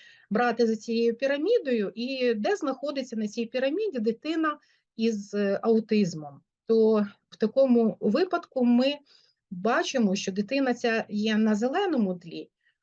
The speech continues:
але у неї зовсім не сформоване жовте і оранжеве, оранжеве тло. Через те у неї такі проблеми у спілкуванні, взаємодії з, е, оточуючими людьми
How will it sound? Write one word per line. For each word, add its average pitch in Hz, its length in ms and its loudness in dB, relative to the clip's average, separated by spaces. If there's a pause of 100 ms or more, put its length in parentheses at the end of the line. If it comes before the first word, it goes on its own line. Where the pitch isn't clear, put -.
(140)
але 214 520 0
у 214 140 -2
неї 240 360 0
зовсім 240 400 -4
не 220 100 -2
сформоване 202 680 -4
жовте 196 380 -4
і 185 60 -2
оранжеве, 185 680 -4 (420)
оранжеве 185 600 -2
тло. 175 360 -4
Через 170 300 -8
те 262 160 0
у 277 80 -2
неї 240 320 4
такі 208 300 -4
проблеми 196 560 0
у 170 60 2
спілкуванні, 269 880 -2 (380)
взаємодії 185 800 0
з, 165 120 -10
е, - 60 -20 (480)
оточуючими 180 840 -6
людьми 220 460 0